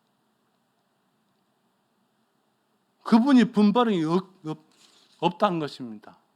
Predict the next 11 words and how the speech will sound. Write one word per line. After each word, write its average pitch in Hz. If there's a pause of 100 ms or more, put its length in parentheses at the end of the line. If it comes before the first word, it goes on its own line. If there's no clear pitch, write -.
(2750)
여러분들이 214
나는 214
안 185
빠져 202
그러지만은 160 (600)
그 214
사람들이 208
마음 190
먹고 175
달라들면 143
여러분들이 131